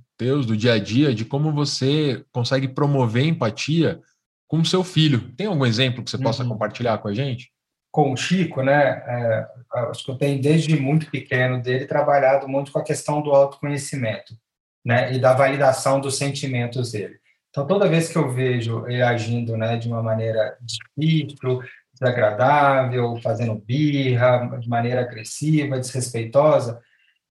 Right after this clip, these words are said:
Speaker 2: eu sempre chego perto dele e, e tento primeiro interpretar um pouco com ele o que tá se passando. Eu mostro pra ele que o sentimento que ele tá tendo é legítimo. Eu falo, Poxa, Chico, eu sei que quando eu quero muito uma coisa,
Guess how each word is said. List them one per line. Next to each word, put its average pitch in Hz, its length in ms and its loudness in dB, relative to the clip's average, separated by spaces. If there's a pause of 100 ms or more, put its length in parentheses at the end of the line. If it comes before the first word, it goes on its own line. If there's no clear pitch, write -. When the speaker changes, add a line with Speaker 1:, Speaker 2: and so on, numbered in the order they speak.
(100)
Speaker 2:
eu 139 80 0
sempre 202 420 2
chego 170 640 0
perto 143 320 2
dele 143 720 -2
e, 143 420 -4
e 143 100 -6
tento 139 380 0
primeiro 156 360 2
interpretar 175 540 2
um 165 80 2
pouco 156 380 -2
com 151 160 2
ele 143 200 2
o - 20 -6
que 143 80 -10
tá 143 140 4
se - 120 -4
passando. 113 440 -2
Eu 113 40 -4
mostro - 300 2
pra 127 180 2
ele 123 220 -2
que 127 420 -4
o 131 80 -8
sentimento 151 720 0
que - 60 -4
ele 143 140 -2
tá 131 180 2
tendo 117 480 -4
é 135 100 2
legítimo. 127 560 -2
Eu 135 100 -6
falo, 117 300 2 (420)
Poxa, 160 240 2
Chico, - 280 -2
eu 170 60 2
sei 131 360 -2
que - 180 -20
quando 131 380 0
eu 127 140 -2
quero 131 280 4
muito 151 300 0
uma 123 240 0
coisa, 135 540 -4